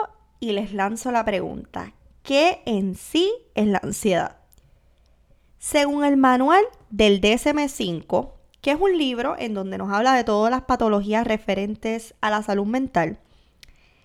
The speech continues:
la ansiedad definida como la respuesta anticipada a una amenaza futura. Estas respuestas ocurren ante un miedo extremo que persiste y altera la conducta evitando el ajuste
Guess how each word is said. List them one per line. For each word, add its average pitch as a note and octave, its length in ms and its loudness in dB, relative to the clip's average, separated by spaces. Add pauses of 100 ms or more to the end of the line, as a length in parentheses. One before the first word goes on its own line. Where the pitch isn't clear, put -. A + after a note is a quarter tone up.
(180)
la C4 160 2
ansiedad C#4+ 420 2
definida F#4 720 2
como G#3+ 300 4
la G3 160 2
respuesta C4+ 1000 -2
anticipada F#3+ 1300 -2 (360)
a A#3 140 8
una C4 280 2
amenaza F#4+ 680 -2 (120)
futura. F#3 580 -6 (640)
Estas F4 460 0
respuestas C#4+ 760 -2
ocurren C#4+ 580 0
ante G#3+ 280 -2
un G#3+ 140 -2
miedo A#3 280 0
extremo F4+ 640 0 (160)
que G3 240 0
persiste F#3+ 1160 -6 (340)
y B3 100 0
altera C#4+ 460 4
la F4 140 2
conducta G#3+ 800 -2
evitando D4 1000 -4
el - 200 -10
ajuste A#3 640 -12